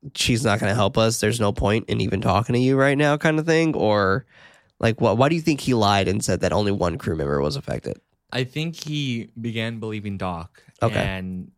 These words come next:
Speaker 2: you know,
Speaker 1: I think so
Speaker 2: probably
Speaker 1: too.
Speaker 2: Yeah, I think from the repeated conversations that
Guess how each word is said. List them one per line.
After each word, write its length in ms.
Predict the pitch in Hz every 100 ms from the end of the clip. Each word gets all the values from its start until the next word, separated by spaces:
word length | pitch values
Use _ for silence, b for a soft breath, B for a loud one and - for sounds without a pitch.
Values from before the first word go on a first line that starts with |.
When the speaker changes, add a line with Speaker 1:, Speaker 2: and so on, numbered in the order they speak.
| _ _ _ _
Speaker 2:
you 120 | 104
know, 400 | 98 92 90 87 - _ _ _ _ _ -
Speaker 1:
I 140 | 113
think 180 | 123 -
so 120 | 151
Speaker 2:
probably 140 | 208 87
Speaker 1:
too. 120 | 101
Speaker 2:
Yeah, 200 | 117 98 -
I 180 | 117
think 320 | 127 147 139 - _ _ _ _ _
from 220 | 131 117 110
the 80 |
repeated 840 | 104 104 - - 131 127 123 120 107 _
conversations 580 | - 117 107 107 104 104
that 340 | 101 92 -